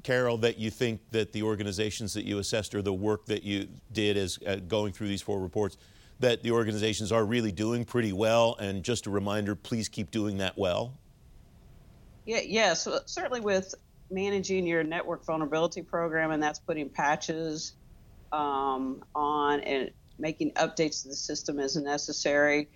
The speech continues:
Speaker 2: That's just one of the ones we found that just the reminders and the systems administrators and chief information officers at those treatment facilities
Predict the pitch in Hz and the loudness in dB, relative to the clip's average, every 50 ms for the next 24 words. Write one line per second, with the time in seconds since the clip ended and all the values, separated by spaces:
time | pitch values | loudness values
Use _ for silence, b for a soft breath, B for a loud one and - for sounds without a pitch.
0 | B B B B - 180 208 - - 269 262 - - - - - - 180 190 190 | B B B B 0 0 0 2 2 0 0 0 -4 -8 -12 -6 -2 0 2 2
1 | 175 170 175 165 165 175 175 170 165 - 170 165 - - 165 160 160 160 151 151 | 2 2 2 4 4 4 4 2 0 -2 -6 -4 -2 0 2 4 4 4 4 2
2 | 151 143 - - 160 156 - - _ - - - - - - - - - 165 170 | 0 0 -2 -2 -4 -4 -4 -6 _ -20 -20 -20 -20 -20 -20 -10 -6 -4 -2 0
3 | 170 160 160 160 170 175 175 170 175 165 165 160 151 151 - - 170 - 185 165 | 0 2 4 4 4 4 4 2 2 0 0 -2 -4 -4 -6 -8 -6 -6 -4 -6
4 | 151 139 143 143 143 147 147 151 - - 160 151 156 143 143 147 147 - 156 143 | -4 -4 -4 -2 0 0 0 -2 -2 -4 -4 -4 -2 -2 -2 -2 -2 -2 -2 -2
5 | 143 135 - - 151 - 160 143 - 147 143 143 147 143 - 139 139 139 143 139 | -2 -2 -2 -2 -2 -2 -4 -8 -8 -6 -4 -2 -2 -2 -2 0 2 2 2 0
6 | 147 135 - 139 139 139 131 - - - 156 151 - 135 131 135 - - - - | -2 -6 -6 -6 -6 -6 -6 -6 -4 -2 -2 -2 0 -2 -2 -2 -4 -8 -10 -10
7 | - 175 127 147 147 - - - - - - 135 135 135 - - 143 139 139 131 | -8 -8 -6 -8 -10 -10 -10 -10 -6 -4 -2 -2 -2 -2 -4 -6 -6 -6 -6 -6
8 | - - | -8 -10